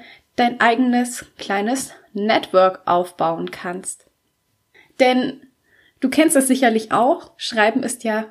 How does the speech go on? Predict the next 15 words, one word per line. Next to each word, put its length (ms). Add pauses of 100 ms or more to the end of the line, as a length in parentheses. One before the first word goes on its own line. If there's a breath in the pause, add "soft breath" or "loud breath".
(100)
doch 280
eine 400
recht 420
einsame 680
Angelegenheit. 1040 (1040)
Man 440
verbringt 500
den 240
größten 480
Teil 360
seines 500 (280)
Tages 580
in 440 (320)
einer 340
Welt, 420